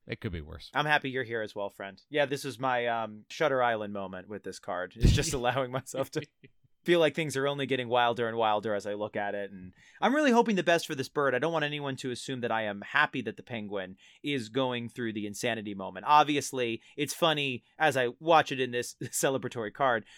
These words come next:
Speaker 2: but in my mind, it does end mercifully, mercy extreme, which in that the bird does eventually get to join the cardinal and maybe they go on some fun adventures and then, uh,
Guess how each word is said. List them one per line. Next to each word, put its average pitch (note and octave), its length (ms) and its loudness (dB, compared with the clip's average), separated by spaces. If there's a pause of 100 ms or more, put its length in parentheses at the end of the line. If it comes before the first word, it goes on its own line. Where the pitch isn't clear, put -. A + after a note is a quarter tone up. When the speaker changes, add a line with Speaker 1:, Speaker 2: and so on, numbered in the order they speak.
(120)
Speaker 2:
but F3 220 4 (220)
in A3 120 0
my G3+ 140 4
mind, F3+ 480 0
it C#3 160 -8
does E3 440 0 (120)
end B2+ 440 -4 (540)
mercifully, A2 680 -2 (140)
mercy D#3+ 420 2
extreme, B2 400 -2 (320)
which D3 440 2
in C#3+ 180 -2
that B2 280 2
the B2+ 80 0
bird B2 300 0
does A#2 340 0
eventually A2+ 600 -4 (200)
get C3+ 160 -2
to - 80 -12
join A#2 220 -4
the A2+ 80 -8
cardinal G#2 400 -2
and G2+ 100 -8
maybe G2+ 160 -6
they G2+ 140 -6
go F#2+ 160 -6
on G2 140 -10
some G2 200 -10
fun G2 220 -6
adventures F2+ 560 -10
and F2+ 180 -18 (360)
then, G2 300 -6
uh, F#2 280 -4